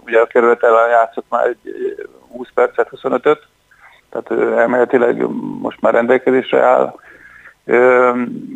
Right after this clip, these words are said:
aki a következő lesz, számításunk szerint az a, az a Gera Dávid.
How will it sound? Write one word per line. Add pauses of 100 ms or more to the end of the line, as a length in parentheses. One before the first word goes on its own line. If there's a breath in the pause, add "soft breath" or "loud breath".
aki
a
következő
lesz, (640)
számításunk
szerint
az
a, (420)
az
a
Gera
Dávid.